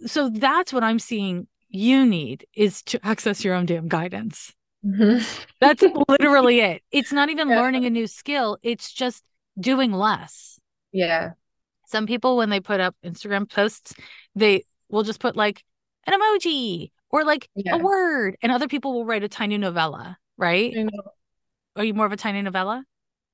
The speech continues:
Speaker 2: Yeah, no, I think I'm actually more of an emoji and avoidance of
Speaker 1: Emoji,
Speaker 2: the
Speaker 1: okay.
Speaker 2: novella.
Speaker 1: Well, I don't know if it's avoidance. Uh, let's
Speaker 2: Okay.
Speaker 1: reframe it to preference.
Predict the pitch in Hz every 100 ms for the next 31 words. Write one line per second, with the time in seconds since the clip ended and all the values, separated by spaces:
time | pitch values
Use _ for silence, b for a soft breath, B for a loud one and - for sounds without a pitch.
0 | _ 220 226 220 208 254 247 240 254 233
1 | 214 226 220 - 233 220 208 202 185 175
2 | 170 175 160 160 156 151 151 240 214 226
3 | 202 - 233 170 156 - - - - -
4 | 190 _ _ B B _ - 320 370 -
5 | _ _ _ _ _ _ _ - 277 339
6 | 330 339 - - 302 233 202 226 294 320
7 | - - _ _ _ _ _ _ 294 349
8 | 381 339 330 339 330 339 302 381 403 196
9 | 143 - -